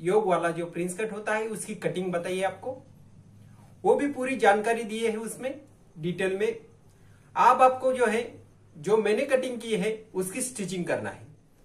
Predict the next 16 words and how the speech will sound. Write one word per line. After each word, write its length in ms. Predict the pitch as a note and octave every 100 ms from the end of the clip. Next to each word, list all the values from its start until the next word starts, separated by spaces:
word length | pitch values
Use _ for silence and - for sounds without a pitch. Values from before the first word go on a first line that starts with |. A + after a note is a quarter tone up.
| _ - - -
आप 160 | G#3+ -
स्टिचिंग 460 | - G#3 F3+ C#4
किस 160 | C#4+ -
तरह 200 | C4 C4
से 120 | B3+
की 220 | - B3
जाती 280 | A#3 A#3+ A#3+
है, 380 | G#3 C4+ - - - - - _
उसके 260 | F3+ - -
मैं 180 | B3+ B3+
पूरे 200 | A#3+ A#3
वीडियो 240 | G#3 A3+
में 120 | A3+
आपको 200 | A3 A3
जानकारी 460 | F3+ D3 C#3+ E3+ F3+
दूंगा। 360 | F3+ F#3 A3